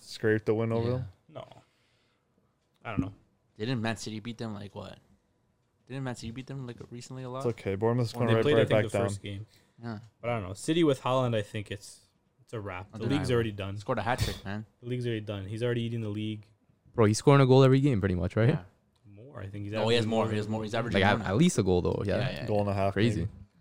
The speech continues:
Speaker 3: I mean, and I think, like, the, he's not even, like, having to work that hard either. So it's
Speaker 2: You
Speaker 3: like,
Speaker 2: don't see him running
Speaker 3: I
Speaker 2: much.
Speaker 3: don't even
Speaker 2: Just,
Speaker 3: think he's gonna
Speaker 2: yeah.
Speaker 3: get hurt. You know? So it's like, if he can stay fit, like,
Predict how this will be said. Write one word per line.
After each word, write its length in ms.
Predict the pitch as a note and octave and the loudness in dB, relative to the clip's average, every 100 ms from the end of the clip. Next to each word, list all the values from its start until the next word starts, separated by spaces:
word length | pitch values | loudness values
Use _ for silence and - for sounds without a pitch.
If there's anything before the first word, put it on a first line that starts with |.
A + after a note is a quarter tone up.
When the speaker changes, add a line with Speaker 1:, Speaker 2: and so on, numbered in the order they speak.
| - | -8
Speaker 3:
I 20 | |
mean, 180 | A#2 A#2 | -4 -2
and 240 | A#2 B2 | -2 -2
I 100 | B2+ | -2
think, 220 | A#2+ D3 C3+ | -2 -4 -4
like, 240 | G#2+ _ _ _ A#2+ | -6 _ _ _ -10
the, 80 | B2+ | -8
he's 240 | B2 C3 | -4 -4
not 140 | C#3 D3+ | -2 -2
even, 240 | D3+ C#3 | -2 -2
like, 320 | A#2 G#2 - _ _ _ _ | -2 -4 -12 _ _ _ _
having 260 | A#2+ A#2+ | -4 -4
to 100 | - | -4
work 280 | G#2+ A#2+ - | -6 -6 -4
that 180 | A2+ G#2+ | -6 -2
hard 200 | A#2 A2 | -2 -4
either. 260 | A#2 C3+ G2+ | -4 -6 -6
So 140 | G#2 | -10
it's 140 | G#2 A2 | -8 -6
Speaker 2:
You 40 | |
Speaker 3:
like, 40 | D#3+ | -4
Speaker 2:
don't 80 | |
see 160 | D3 F3 | -4 -4
him 100 | C#3+ | -2
running 200 | D#3+ F3+ | -2 -4
Speaker 3:
I 40 | |
Speaker 2:
much. 80 | G#2+ | -4
Speaker 3:
don't 80 | B2 | -2
even 120 | C3 | 0
Speaker 2:
Just, 120 | B2 B2+ | -2 -2
Speaker 3:
think 120 | B2+ | -4
he's 140 | A#2+ | -4
gonna 160 | B2 A#2+ | -2 0
Speaker 2:
yeah. 160 | A#2 | 0
Speaker 3:
get 40 | G#2+ | -2
hurt. 300 | A#2 C#3 - _ _ _ _ _ _ _ _ _ _ _ A2+ | -4 -6 -10 _ _ _ _ _ _ _ _ _ _ _ -10
You 120 | A2 | -6
know? 200 | G#2+ C3+ _ _ _ _ _ | -6 -8 _ _ _ _ _
So 80 | G#2+ | -14
it's 100 | G2+ | -8
like, 80 | A2+ | -6
if 100 | A#2 | -6
he 80 | C#3 | -6
can 140 | C3+ | -6
stay 220 | - B2+ | -4 -6
fit, 300 | G#2+ - B2+ A2+ | -6 -4 -4 -4
like, 180 | G2+ | -6